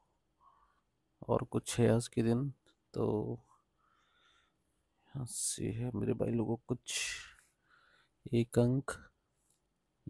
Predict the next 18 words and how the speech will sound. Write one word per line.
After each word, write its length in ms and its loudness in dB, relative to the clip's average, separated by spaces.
यहाँ 320 4
से 140 2
रखेंगे 540 2
हम 200 2
मेरे 220 4
भाई 200 4
लोगों 360 2
क्या। 220 6
ठीक 200 2
है, 180 2
और 220 12
कुछ 320 4
रहेगा 380 10
तो 360 0
आगे 280 2
बढ़ेंगे 440 0
मेरे 160 2
भाई। 320 0